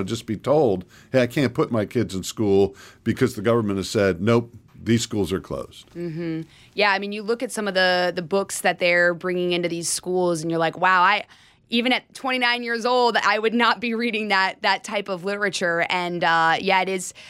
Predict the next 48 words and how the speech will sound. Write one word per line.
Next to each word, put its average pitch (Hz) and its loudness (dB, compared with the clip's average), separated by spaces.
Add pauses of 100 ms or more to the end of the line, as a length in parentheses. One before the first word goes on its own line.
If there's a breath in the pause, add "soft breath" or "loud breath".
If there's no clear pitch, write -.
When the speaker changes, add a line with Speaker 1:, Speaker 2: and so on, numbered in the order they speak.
Speaker 2:
parents 226 0
want 208 2
more 196 0
and 185 -2
more 180 0
control 208 0
because 175 -2
of, 165 -4
to - -8
your 180 -2
point, 180 0
what's 170 -2
being 165 -2
taught 175 0
in 156 -12
these 160 -10
schools. 160 -10
And 233 -2
that, 247 0
that 262 0
is 262 -4
an 254 -2
element 202 -2
that 180 4
I 180 0
think 180 -8
is 180 -6
driving 175 -2
people 175 -6
to 180 -8
go 170 2
and 165 -4
say, 185 0
"I 170 4
want 214 -4
to - -6
make 196 -4
the 190 -6
decision 165 -6
on 156 -2
my 143 0
own." 190 -8 (380 loud breath)
Um, 196 0 (600 soft breath)
what 285 2
do 403 6
you, 415 6
what, 247 0
what, 403 2